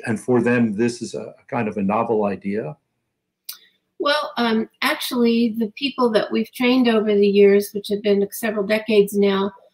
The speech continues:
Speaker 2: um, one of the requirements that I E C P has, as, as you know, is that the mental health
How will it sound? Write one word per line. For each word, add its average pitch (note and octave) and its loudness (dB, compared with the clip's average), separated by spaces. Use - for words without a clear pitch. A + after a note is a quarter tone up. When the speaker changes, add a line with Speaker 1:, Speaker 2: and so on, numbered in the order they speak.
Speaker 2:
um, G3+ 2
one A#3 4
of A#3+ 2
the A#3 4
requirements G#3 0
that G3+ -2
I G3+ 2
E G3+ 4
C G3+ -4
P B3+ -2
has, F#3 -4
as, G3+ -6
as G#3 0
you G3+ 0
know, G#3 2
is G3+ 4
that G3+ -2
the G#3+ 2
mental G#3+ 4
health A3 -2